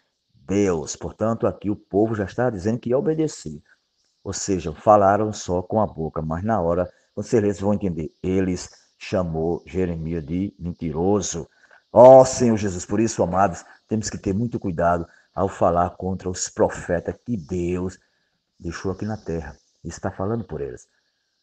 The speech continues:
Vamos ter muito cuidado. Vamos, antes de falar, vamos ponderar diante do que ele está dizendo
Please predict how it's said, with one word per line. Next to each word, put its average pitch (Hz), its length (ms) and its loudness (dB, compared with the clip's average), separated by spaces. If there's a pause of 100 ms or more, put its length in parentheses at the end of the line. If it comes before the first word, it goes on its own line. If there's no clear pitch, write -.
(280)
Vamos 92 180 -10
ter 98 100 -4
muito 92 220 -6
cuidado. 73 500 -6 (540)
Vamos, 82 1120 -8
antes 113 300 -4
de 95 80 -4
falar, 82 400 -4
vamos 82 380 -10
ponderar 87 640 -2 (280)
diante 80 460 -6
do 76 160 -12
que - 160 -12
ele 76 120 -8
está - 180 -6
dizendo 85 560 -6